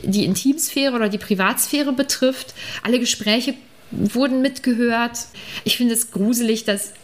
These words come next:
das hört sich ganz komisch an, dass, also er hatte ihn ja zum Beispiel auch dann mal in seinen, in seinen, ähm, Jackentaschen oder so.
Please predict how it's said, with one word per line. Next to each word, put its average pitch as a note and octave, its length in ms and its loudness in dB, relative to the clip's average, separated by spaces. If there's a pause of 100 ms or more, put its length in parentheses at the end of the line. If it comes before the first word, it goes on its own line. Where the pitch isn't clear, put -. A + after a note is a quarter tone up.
(100)
das F#3+ 220 2
hört G3 140 2
sich - 120 -6
ganz F3+ 200 2
komisch A3 300 2
an, F#3 140 0 (580)
dass, - 420 2 (920)
also G#3 140 2
er F#3+ 120 2
hatte G3 180 0
ihn F#3 120 0
ja F3 140 2
zum F3 140 -2
Beispiel E3 280 -2
auch E3+ 160 0
dann E3 220 0
mal D#3+ 220 2
in E3+ 180 2
seinen, D#3+ 420 0 (100)
in E3+ 140 2
seinen, E3 540 0
ähm, E3+ 480 0
Jackentaschen A3+ 760 -2
oder G#3 260 0
so. G3+ 380 0